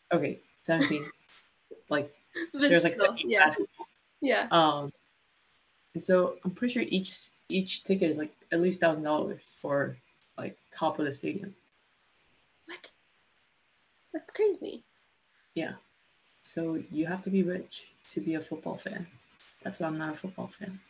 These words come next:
Speaker 2: I think that's just, like, the L A lifestyle out there or something. Tickets here you can get them for, like, fifty dollars. Um, I mean, I'm not saying they're gonna be good seats,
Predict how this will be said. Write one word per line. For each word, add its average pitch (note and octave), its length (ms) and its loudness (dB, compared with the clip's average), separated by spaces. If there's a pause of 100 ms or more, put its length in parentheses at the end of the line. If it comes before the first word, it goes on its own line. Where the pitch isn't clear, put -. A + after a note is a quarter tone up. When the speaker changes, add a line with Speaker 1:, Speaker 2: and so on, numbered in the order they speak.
(280)
Speaker 2:
I C4 100 0
think G#4 180 6
that's D#4+ 200 2
just, C4 200 -2
like, G3 280 2
the A3 120 0
L F3+ 220 0
A E3+ 120 -4
lifestyle - 640 -8
out A#3 100 -12
there - 220 -8
or B3+ 40 -10
something. B3 420 -12 (720)
Tickets D4+ 360 2
here A3+ 180 10
you G#3 80 10
can A#3+ 100 2
get - 120 -8
them G#3+ 100 -2
for, A3 160 -2
like, F#3+ 200 -4 (420)
fifty - 260 -6
dollars. - 580 -8 (120)
Um, G#3+ 500 -2 (320)
I A3 40 -4
mean, G#3 140 -2
I'm G3+ 120 -4
not G3+ 240 -2
saying G3+ 260 -2
they're F#3+ 100 -4
gonna F3+ 160 -8
be - 160 -14
good F#3 240 -10
seats, G3 320 0